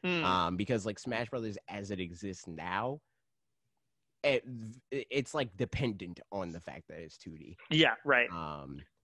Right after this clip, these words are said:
Speaker 2: and, like, it's three D kinda, and, and, like,
Speaker 1: Mm-hmm.
Speaker 2: a way that, like, it's, it's janky that it's three D 'cause it's, like,
Speaker 1: Mm-hmm.
Speaker 2: the Z axis kinda gets in the way sometimes, um, where, like, moves just don't work because
Speaker 1: Oh.
Speaker 2: they,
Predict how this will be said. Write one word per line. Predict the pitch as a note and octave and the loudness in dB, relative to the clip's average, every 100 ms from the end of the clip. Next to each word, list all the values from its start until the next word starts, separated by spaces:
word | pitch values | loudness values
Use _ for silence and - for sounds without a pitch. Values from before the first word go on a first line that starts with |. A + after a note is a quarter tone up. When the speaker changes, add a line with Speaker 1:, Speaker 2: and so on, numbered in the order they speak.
| _ _ - | _ _ 4
Speaker 2:
and, | C#3 C3+ | 6 8
like, | B2+ | 8
it's | C3+ D#3 - | 6 4 -2
three | - C3 B2+ C3+ B2+ | -4 2 4 6 8
D | B2+ A2 | 6 6
kinda, | A2+ A#2 A#2+ B2+ C3 C3+ B2 | 4 6 6 6 6 6 2
and, | G#2+ A2+ | 2 4
and, | A2+ - A#2 | 4 6 6
like, | A2+ A2+ | 6 4
Speaker 1:
Mm-hmm. | |
Speaker 2:
a | A2 | 4
way | A2+ A2+ | 6 8
that, | A2 G#2+ G2+ | 8 6 4
like, | G2+ G2 | 2 0
it's, | F#2 - A2+ | -4 -4 -2
it's | G2+ F#2+ | -2 -2
janky | - A2+ A#2+ C#3 C#3 C#3+ _ _ | 2 4 4 0 0 -2 _ _
that | B2+ C#3 | 4 6
it's | C3+ - | 4 0
three | D3+ D3+ | 2 4
D | D3+ D#3 E3+ | 4 4 2
'cause | A#2+ G2 | 0 -2
it's, | F#2 E3+ | 2 4
like, | E3 | 6
Speaker 1:
Mm-hmm. | C#3+ F#2+ | 4 0
Speaker 2:
the | |
Z | F#2 A2+ G#2+ | 2 2 4
axis | A2+ - A2+ - | 4 4 0 2
kinda | A#2 G2 | 0 2
gets | A2 A2 | 0 0
in | A2+ | 0
the | G#2+ | 2
way | A#2 | 2
sometimes, | B2 C3+ D3 C#3+ C#3+ _ _ _ _ | 2 0 2 0 -2 _ _ _ _
um, | F2+ F#2+ F#2 F#2 G2 | -4 -2 -2 -4 -4
where, | A2+ G2+ | -4 -4
like, | G#2+ | -6
moves | C3 D3 C#3 | -2 -2 -2
just | G#2 A#2+ G2 | -6 -8 -2
don't | C3+ C3 | 0 0
work | A#2 B2+ - _ _ _ C3+ | 0 -2 -4 _ _ _ -4
because | C#3 C#3 | 0 6
Speaker 1:
Oh. | C3+ F#3 C3+ | 10 10 8
Speaker 2:
they, | A#2+ | 2